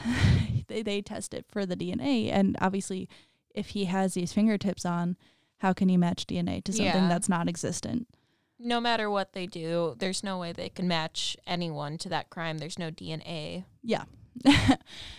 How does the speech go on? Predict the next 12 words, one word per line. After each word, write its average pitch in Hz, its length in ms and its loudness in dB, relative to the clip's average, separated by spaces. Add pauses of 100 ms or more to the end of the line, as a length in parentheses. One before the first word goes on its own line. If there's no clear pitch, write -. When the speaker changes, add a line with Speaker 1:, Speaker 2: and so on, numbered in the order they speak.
(300)
Speaker 1:
Continuing. 214 640 2 (720)
"My 220 180 4
killing 262 300 4
tools 247 240 4
have 233 120 4
been 220 400 4 (1300)
bought 208 380 4
<laughs> - 40 -2
through 254 200 10
the 240 200 10
mail 202 460 6 (140)
order 202 500 0